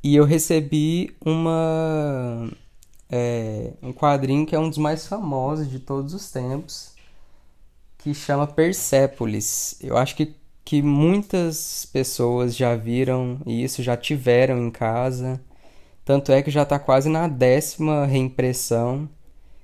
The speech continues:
E, e pra isso acontecer em quadrinho é uma coisa muito, muito difícil. E, inclusive, eu acho muito massa, porque Persepolis já, eu já tive aqui em casa, quando eu era muito pequeno.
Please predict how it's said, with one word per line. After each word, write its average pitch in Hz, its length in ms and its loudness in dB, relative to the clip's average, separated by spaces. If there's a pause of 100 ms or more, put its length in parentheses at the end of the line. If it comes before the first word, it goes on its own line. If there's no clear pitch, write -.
(160)
E, 123 160 -2 (100)
e 135 240 0
pra 143 260 4
isso 151 300 0
acontecer 156 440 0
em 139 60 0
quadrinho 127 460 0
é 135 40 2
uma 135 160 0
coisa 139 300 0
muito, 135 520 0
muito 139 340 -2
difícil. - 640 -8 (1200)
E, 123 1080 -2 (320)
inclusive, 165 520 4
eu 160 120 8
acho 160 240 4
muito 165 400 2
massa, 123 380 2
porque 131 680 0
Persepolis 151 640 2
já, 151 220 2
eu 143 100 2
já 147 160 0
tive 165 340 -4
aqui 202 180 -2
em 202 100 0
casa, 202 680 -2
quando 156 200 0
eu 151 60 4
era 156 100 4
muito 160 320 0
pequeno. 170 580 -4